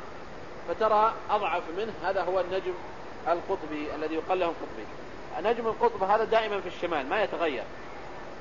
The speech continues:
وأما الجدي فإنه يتغير، يدور حول هذا النجم، يدور حول هذا النجم. فمن أراد أن يعرف القبلة ينظر إلى اتجاه هذا النجم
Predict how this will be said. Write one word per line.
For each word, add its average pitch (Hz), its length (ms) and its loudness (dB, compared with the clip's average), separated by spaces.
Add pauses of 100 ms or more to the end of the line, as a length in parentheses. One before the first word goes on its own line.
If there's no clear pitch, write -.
وأما 214 340 2
الجدي 214 420 0 (380)
فإنه 202 480 -2
يتغير، 180 500 0
يدور 180 360 4
حول 180 300 0
هذا 160 280 2
النجم، 147 300 -4 (800)
يدور 156 280 0
حول 170 260 4
هذا 156 240 2
النجم. 123 260 -6 (840)
فمن 196 200 0
أراد 214 360 4
أن 196 140 0
يعرف 208 300 0
القبلة 208 440 0 (1000)
ينظر 208 340 4
إلى 196 180 0
اتجاه 190 380 0 (140)
هذا 190 180 0
النجم 196 320 -2